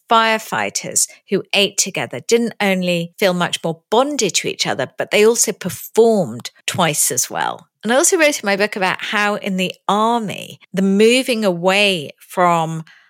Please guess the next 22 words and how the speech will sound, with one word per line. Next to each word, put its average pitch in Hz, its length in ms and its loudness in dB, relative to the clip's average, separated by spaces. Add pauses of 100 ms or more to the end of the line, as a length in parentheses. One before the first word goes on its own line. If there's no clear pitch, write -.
dining 202 420 2
rooms 160 320 -2
where 175 120 2
people 185 260 -4
would 180 160 0
all 175 180 4
eat 190 200 0
together 156 440 -4
to 170 560 2 (280)
a 175 80 -6
kind 170 240 -2
of 170 80 -4 (180)
pay 175 560 0
as 175 260 -2
you 165 140 -2
go, 165 540 0
dine 175 420 0
alone 175 540 0
type 135 320 -6
system - 560 -2 (580)
is 180 460 2 (280)
creating 170 680 0